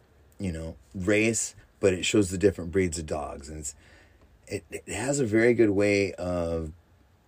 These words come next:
being diplomatic almost. Like, so many cartoons nowadays are just shoving inclusion and, uh,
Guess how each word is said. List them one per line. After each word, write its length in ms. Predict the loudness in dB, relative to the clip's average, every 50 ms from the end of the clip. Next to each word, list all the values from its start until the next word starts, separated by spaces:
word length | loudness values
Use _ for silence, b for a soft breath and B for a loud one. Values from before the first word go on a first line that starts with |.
| _ -14
being 380 | -10 -6 -4 -2 0 -2 -2 -2
diplomatic 840 | -4 -4 -4 -2 -2 -2 -2 -2 -4 -6 -6 -4 -4 -4 -4 -4 -4
almost. 520 | -4 -4 -4 -6 -6 -8 -10 -12 -10 -6
Like, 220 | -6 -6 -6 -8 -12 -20 b b b b b b b
so 220 | b -8 -4 -4 -2
many 160 | -2 -2 -4
cartoons 520 | 0 0 0 0 2 0 -2 -2 -2 -2
nowadays 500 | -2 -2 -2 -2 -2 -2 -2 -2 -2 -2
are 40 | -2
just 200 | -4 -4 -4 -2
shoving 680 | -2 -4 -2 -2 -2 -2 -2 0 -2 -2 -2 -4 -6 -8 b b b b b b -12
inclusion 1000 | -8 -8 -8 -8 -6 -4 0 2 2 2 2 2 2 2 2 2 2 2 0 -2 -6 -8
and, 600 | -8 -6 -6 -4 -6 -6 -6 -6 -6 -8 -10 -12 b b b b b b b b _ -10
uh, 560 | -8 -8 -6 -8 -8 -10 -12 -10 -10 -10